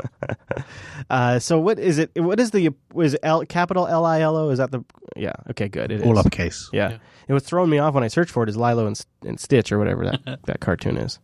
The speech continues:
Speaker 3: I, I, I was
Speaker 1: Oh.
Speaker 3: also, it's kind of, it's nice to boot without a, a init ram F S too. That was nice of Slack.
Speaker 1: Yes. The, the, the other thing that I haven't had to answer in a long time is what resolution do you want to run your console at?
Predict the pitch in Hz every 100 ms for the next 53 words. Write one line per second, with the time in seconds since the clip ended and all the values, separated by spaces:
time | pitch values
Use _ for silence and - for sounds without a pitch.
0 | _ _ _ _ _ _ _ _ 135 123
1 | 117 - 160 190 240 339 214 175 - 156
2 | - 185 202 147 - 156 - 190 156 143
3 | - 131 123 117 120 107 98 101 101 98
4 | 123 165 110 98 110 - - - - -
5 | 131 - - 120 120 104 - - 104 -
6 | 107 - - - 107 - - - - -
7 | 185 - 165 - - 160 165 156 147 147
8 | 151 214 202 143 123 113 123 117 120 110
9 | 101 113 123 107 107 110 - 107 107 90
10 | 104 120 131 143 113 113 127 127 117 117
11 | 110 104 - - 131 - - -